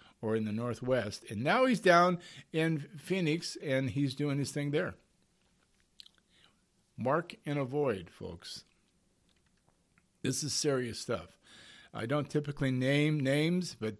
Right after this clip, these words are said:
that's one you've got to stay away from. And these people are subtle. They're cunning. They come across even ingratiating. They come across as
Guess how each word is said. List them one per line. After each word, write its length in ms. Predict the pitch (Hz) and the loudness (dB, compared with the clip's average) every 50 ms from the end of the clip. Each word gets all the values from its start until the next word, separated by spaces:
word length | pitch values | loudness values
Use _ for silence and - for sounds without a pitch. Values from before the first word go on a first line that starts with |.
| - - - | -12 -16 -14
that's 420 | 107 98 98 120 135 143 143 - - | -10 -6 -2 2 2 2 0 0 -4
one 240 | 139 135 131 135 | -2 -2 -2 0
you've 280 | 123 113 117 104 - - | 0 -2 -2 -4 -6 -2
got 280 | 127 123 127 135 - - | 0 2 2 2 0 -4
to 60 | 127 | -8
stay 220 | - - - 117 107 | -8 -6 -2 -2 -2
away 240 | 104 101 101 101 | -2 -2 -4 -6
from. 300 | - - - 82 80 - - _ _ _ _ _ _ _ _ _ _ _ _ _ _ _ _ - 165 139 135 - | -6 -8 -10 -14 -14 -14 -20 _ _ _ _ _ _ _ _ _ _ _ _ _ _ _ _ -16 -14 -14 -12 -10
And 160 | - 117 117 120 | -8 -8 -6 -4
these 160 | 123 113 - | -6 -6 -8
people 380 | - - 190 208 202 - 185 | -8 -6 -6 -6 -4 -4 -4
are 180 | 156 - 135 127 | -2 -2 -2 -2
subtle. 720 | - - - - - - - 170 180 185 160 113 98 95 - - - - _ _ | -2 -2 -4 -4 -4 -4 -4 -4 -4 -4 -4 -4 -6 -8 -12 -18 -20 -20 _ _
They're 200 | - 127 135 131 - - | -4 -4 -4 -4 -6 -12
cunning. 720 | - - - - - - 175 175 185 180 147 98 78 78 87 - - - - - - - | -16 -16 -16 -12 -6 -4 -2 -2 -2 -2 -2 -4 -4 -6 -12 -18 -20 -20 -20 -18 -8 -4
They 140 | 139 139 | -4 -4
come 320 | 135 - - - 170 175 185 | -4 -4 -4 -2 -2 0 -2
across 540 | 180 - - - 175 175 175 165 - - - | -2 -4 -2 0 2 2 2 2 0 -2 -6
even 420 | - 151 143 135 127 127 127 110 - - - - | -2 0 0 0 2 0 -2 -4 -6 -8 -12 -6
ingratiating. 1040 | 135 127 127 117 113 120 131 170 190 - - - 143 107 107 95 87 87 85 82 - _ _ _ - - - - - - | -4 -4 -4 -2 -2 0 2 2 2 2 0 -2 -2 -2 -4 -4 -6 -10 -12 -14 -16 _ _ _ -20 -20 -20 -20 -12 -6
They 100 | 139 135 | -6 -6
come 260 | 139 - 190 214 214 | -4 -2 -2 0 0
across 480 | 196 - - - 165 175 208 - - - | -2 -2 0 2 4 4 4 4 2 -2
as 180 | 123 113 - | -4 -4 -6